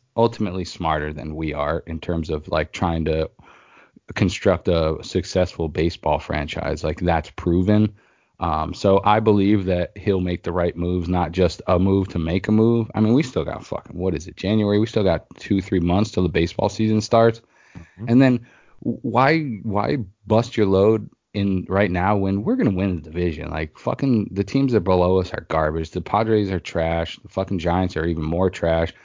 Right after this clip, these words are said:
Speaker 1: Maybe the Rockies snap off some wins this year, but, like, and then the Diamondbacks are poops magoots too. So I ain't worried about. <laughs> I just made that up. I ain't
Speaker 2: Like
Speaker 1: worried about. <laughs> I ain't worried about any of those teams. So why not see what we got for the first half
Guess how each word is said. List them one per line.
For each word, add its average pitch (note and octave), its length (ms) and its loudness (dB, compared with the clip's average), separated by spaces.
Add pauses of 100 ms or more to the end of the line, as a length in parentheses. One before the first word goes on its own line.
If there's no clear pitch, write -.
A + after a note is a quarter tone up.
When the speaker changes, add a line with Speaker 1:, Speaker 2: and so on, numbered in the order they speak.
(360)
Speaker 1:
Maybe F#2+ 280 4
the G2 120 4
Rockies F#2 500 2
snap F#2+ 360 -2
off F#2+ 240 0
some F#2 180 -4
wins F#2+ 240 -2
this F#2 240 -4
year, G2 260 4
but, F2 300 -2
like, F#2+ 320 -2 (100)
and G2 260 -2
then F2+ 180 0
the D#2 60 -4
Diamondbacks F2 600 0
are E2 300 -2 (580)
poops F#2+ 400 -2
magoots F#2 540 0
too. G2+ 320 6
So F2+ 160 0
I F#2+ 220 2
ain't F#2 120 0
worried F#2 220 0
about. E2+ 240 -8
<laughs> - 60 -20 (960)
I F#2 100 0
just E2+ 180 -2
made E2 160 0
that D#2+ 120 0
up. E2+ 200 -4 (240)
I G#2+ 180 4
ain't A#2+ 80 6
Speaker 2:
Like A2+ 80 6
Speaker 1:
worried G#2+ 240 4
about. G2 180 -4
<laughs> - 520 -2 (1080)
I A2 100 -2
ain't C3 100 4
worried A#2 200 6
about F#2 200 2
any F#2+ 160 -2
of F#2 40 -2
those F2 180 -2
teams. G#2+ 380 -2
So F#2 200 0
why G2+ 200 2
not A#2+ 180 0
see A#2+ 160 -2
what A2 120 4
we G#2 120 4
got G2 260 4
for - 80 -4
the G2+ 60 0
first G2+ 320 -2
half F#2 420 -2